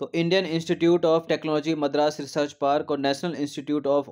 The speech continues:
Ocean Technology द्वारा संयुक्त रूप से भारत में पहली बार ओशन दो हज़ार बाईस सम्मेलन की मेजबानी की गई। यह वैश्विक समुद्री शोधकर्ताओं का एक द्विवार्षिक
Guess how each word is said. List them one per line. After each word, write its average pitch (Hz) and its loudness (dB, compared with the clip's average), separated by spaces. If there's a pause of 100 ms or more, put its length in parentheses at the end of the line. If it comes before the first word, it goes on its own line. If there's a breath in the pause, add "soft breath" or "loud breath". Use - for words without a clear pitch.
Ocean 143 -4
Technology 139 -2
द्वारा 131 2
संयुक्त 135 -8
रूप 127 -4
से 131 -6 (600)
भारत 139 0
में 170 0
पहली 156 0
बार 151 2
ओशन 143 -4
दो 143 0
हज़ार 135 -2
बाईस 135 -2
सम्मेलन 131 -4
की 131 -6
मेजबानी 131 -6
की 131 -10
गई। 135 -10 (380)
यह 135 -6
वैश्विक 139 0
समुद्री 139 -4
शोधकर्ताओं 127 -4
का 123 -2 (100)
एक 135 -6 (460)
द्विवार्षिक 151 0